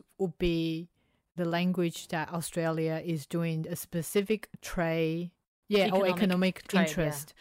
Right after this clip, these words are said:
Speaker 1: I think in the, back in the eighties and the nineties, uh, my husband Sean said that there were, um, Indonesian, like he,
Speaker 2: Was
Speaker 1: yeah,
Speaker 2: pu-,
Speaker 1: it
Speaker 2: a
Speaker 1: was a
Speaker 2: big
Speaker 1: big
Speaker 2: push,
Speaker 1: push
Speaker 2: yeah,
Speaker 1: for
Speaker 2: yeah.
Speaker 1: Indonesian, and then, you know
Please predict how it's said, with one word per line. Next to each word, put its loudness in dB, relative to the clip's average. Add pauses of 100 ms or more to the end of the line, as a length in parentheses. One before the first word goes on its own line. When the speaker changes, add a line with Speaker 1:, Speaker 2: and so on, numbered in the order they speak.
(300)
Speaker 1:
I -4
think 2
in 2
the, 2
back -2
in 2
the -2 (100)
eighties 0
and -2
the -4
nineties, -4
uh, -6
my -4
husband -4
Sean -4
said -8
that -8
there 0
were, -2 (420)
um, -6
Indonesian, 2 (680)
like 0
he, -2 (240)
Speaker 2:
Was 6
Speaker 1:
yeah, 2
Speaker 2:
pu-, 0
Speaker 1:
it -6
Speaker 2:
a 2
Speaker 1:
was 4
a 2
Speaker 2:
big -4
Speaker 1:
big 0
Speaker 2:
push, 0
Speaker 1:
push 4
Speaker 2:
yeah, 4
Speaker 1:
for 2
Speaker 2:
yeah. 0
Speaker 1:
Indonesian, -2 (400)
and -6
then, -6
you -6
know -8